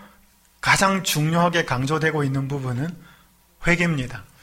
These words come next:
여러분, 우리가 승리하는 비결은 결국 그리스도께 붙어 있어야 되고, 하나님과 연결되어 있어야 되는데, 결국 주께로 돌아와야 한다는 것이죠.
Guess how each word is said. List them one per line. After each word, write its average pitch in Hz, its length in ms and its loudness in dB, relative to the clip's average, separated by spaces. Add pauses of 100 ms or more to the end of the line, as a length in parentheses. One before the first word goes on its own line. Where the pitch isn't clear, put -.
(340)
여러분, 160 180 2
우리가 165 180 6
승리하는 175 560 4
비결은 147 320 0
결국 196 340 2
그리스도께 175 520 2
붙어 220 240 0
있어야 165 320 2
되고, 123 260 -4
하나님과 190 480 2
연결되어 202 380 4
있어야 160 260 0
되는데, 120 480 -6 (1000)
결국 202 360 2 (220)
주께로 196 280 -2
돌아와야 175 380 4
한다는 135 280 -4
것이죠. 117 500 -10